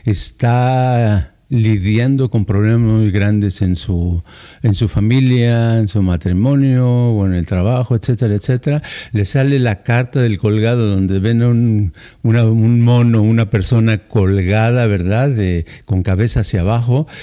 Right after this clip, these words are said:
Entonces, este, pues dices, "Ah, ah, esto le está pasando algo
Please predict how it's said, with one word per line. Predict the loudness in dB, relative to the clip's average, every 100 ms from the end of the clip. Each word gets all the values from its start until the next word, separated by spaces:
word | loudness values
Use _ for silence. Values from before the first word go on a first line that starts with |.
| -20 -6 0
Entonces, | 2 2 2 2 2 2
este, | 0 -2 -2 0 -2 -2
pues | 0 0
dices, | 0 0 -2
"Ah, | -2 -2 -2 -2 -2
ah, | -4 -2
esto | -2 -2 -2 0
le | 0
está | -2 -2 -2
pasando | -2 0 0 0 0
algo | 0 0 0 0 0 -2